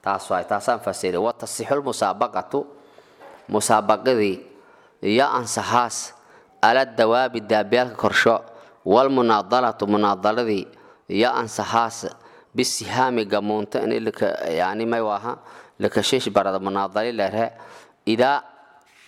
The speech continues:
waqtigii, ee, anna, ida anna, aa, idaa kaanatil mus-, masaafatu, masaafada, macluumatan haddii ate, wa sifatul munaadalatina, macluumatan ate,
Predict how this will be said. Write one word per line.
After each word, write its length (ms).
waqtigii, 760
ee, 200
anna, 480
ida 280
anna, 500
aa, 460
idaa 280
kaanatil 680
mus-, 280
masaafatu, 680
masaafada, 680
macluumatan 880
haddii 320
ate, 260
wa 160
sifatul 560
munaadalatina, 1000
macluumatan 920
ate, 300